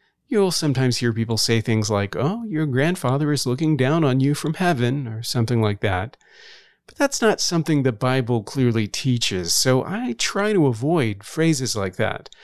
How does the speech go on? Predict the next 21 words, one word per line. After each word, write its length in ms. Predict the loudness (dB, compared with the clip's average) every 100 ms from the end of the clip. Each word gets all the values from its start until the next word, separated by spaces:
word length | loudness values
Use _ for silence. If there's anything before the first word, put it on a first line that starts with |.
| -20 -20 -20 -18
I 60 | -4
think 160 | 0
there 80 | 2
are 40 |
better 280 | 2 0 0
ways 340 | 2 0 0 0
to 120 | -2
express 640 | -2 -4 0 2 2 0
the 180 | -2 -2
love 540 | 0 0 0 -2 -4 -8
of 160 | -12
people 320 | -4 -4 -2 -2
who 60 |
have 140 | -4 -2
gone 200 | -2 -2
before 400 | -6 -4 -2 -2
us. 420 | -4 -6 -6 -10 _ _ _ _ _ _ _ _ _ _ _ _ _ _ _ _ _ _ _ _ _ _ _ _ _ _ _ -10 -2
And 120 | 0
now 160 | 2
Joanna 500 | 2 2 2 2 -2 -2
asks, 520 | 0 0 0 -2